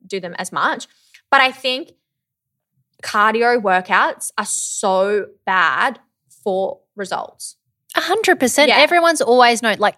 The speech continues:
Speaker 2: you would say you were probably at one of your fittest stage when we were lifting weights.
Speaker 1: Mm. Or I would say I'm probably at my fittest. My body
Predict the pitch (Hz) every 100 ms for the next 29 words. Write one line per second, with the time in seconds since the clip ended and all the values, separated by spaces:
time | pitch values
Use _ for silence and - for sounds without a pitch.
0 | - 226 233 226 208 196 - 202 180 196
1 | _ - _ _ _ _ 233 262 277 -
2 | 240 226 214 208 - _ _ 220 190 214
3 | 220 208 202 - 220 196 - 190 185 202
4 | 185 196 190 185 190 - 165 165 - -
5 | 254 233 180 175 _ _ _ _ _ -
6 | 269 269 269 262 - _ _ _ _ _
7 | _ _ _ _ _ _ 240 233 233 262
8 | 254 233 233 220 185 214 - 196 185 -
9 | _ _ _ _ _ _ _ 247 233 254
10 | 240 196 196 202